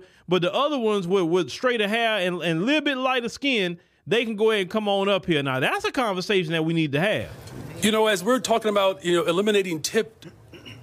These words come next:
Speaker 2: wages for black and brown people, we're fighting the same system that doesn't humanize black people across the globe.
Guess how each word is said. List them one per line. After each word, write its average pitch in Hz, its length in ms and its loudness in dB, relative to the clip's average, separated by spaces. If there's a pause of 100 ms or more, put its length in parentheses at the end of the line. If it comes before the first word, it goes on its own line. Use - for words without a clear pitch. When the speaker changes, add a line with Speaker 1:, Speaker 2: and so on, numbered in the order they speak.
(140)
Speaker 2:
wages 160 1120 -2 (500)
for 160 100 0
black 180 320 0
and 165 80 -4
brown 208 300 2
people, 175 480 -6 (1300)
we're 214 180 4
fighting 208 340 0
the 156 100 -2
same 202 300 0
system 180 580 -2 (840)
that 180 160 0
doesn't 202 240 0
humanize 180 800 2 (640)
black 220 280 0
people 196 200 -2
across 190 260 2
the 170 60 -10
globe. 123 260 -2